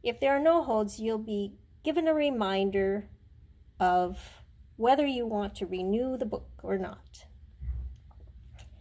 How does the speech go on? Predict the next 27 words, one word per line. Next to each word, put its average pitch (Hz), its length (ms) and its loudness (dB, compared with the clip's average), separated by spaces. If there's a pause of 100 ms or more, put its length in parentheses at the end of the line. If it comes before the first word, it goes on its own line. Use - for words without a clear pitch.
(320)
So - 180 2
finally, 320 520 6
I'm 285 180 0
gonna 311 160 2
show 269 220 -2
you 226 180 -2
where 208 220 2
the 214 180 0
app 208 280 2
is - 300 -10 (160)
on 269 140 -2
your 294 140 0
home 311 240 2
page. - 600 -8 (800)
So - 140 -6
this 339 240 2
is 339 140 -2
my 262 180 2
home 254 260 -2
page. - 720 -4 (680)
And 269 160 2
as 277 180 2
you 269 60 -2
scroll 359 400 4
down, 196 560 0 (540)
you'll 277 160 6
see 208 420 -2